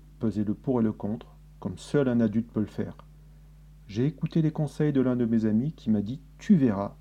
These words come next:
c'est génial. » J'ai médité la question, j'ai dormi. Et puis Bulle m'a appelé au sortir d'une sieste. Elle a pris sa petite voix et m'a dit que je serais le meilleur des papas si je pouvais dire oui. «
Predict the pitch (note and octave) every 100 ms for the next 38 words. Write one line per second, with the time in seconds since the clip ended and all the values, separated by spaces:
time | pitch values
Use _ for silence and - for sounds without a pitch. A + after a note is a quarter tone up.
0 | - - C#3+ A2+ F#2 G2 G2 G#2+ - -
1 | - - - - - - - - - -
2 | A#2 B2+ D3 D#3 C#3 C3 A#2+ - - A2
3 | - - - F#2+ A2+ G#2+ G2+ - - -
4 | - - - - - - - - F#3 F3
5 | C#3 D#3+ D#3 C3+ B2 - C3+ B2 A#2 -
6 | A2+ G#2+ G#2+ - - - - - A#2 A#2+
7 | A#2+ C3 B2+ A2+ A#2+ B2 G#2 G2 A2+ C3
8 | A2 G2+ G#2+ D3 - - - - G2+ G2+
9 | - C3 A#2 A2 G2+ A#2 B2+ A2+ A2 G#2+
10 | - G#2+ G#2 - G2 G2 G#2 F#2 G2 G#2
11 | F2 - -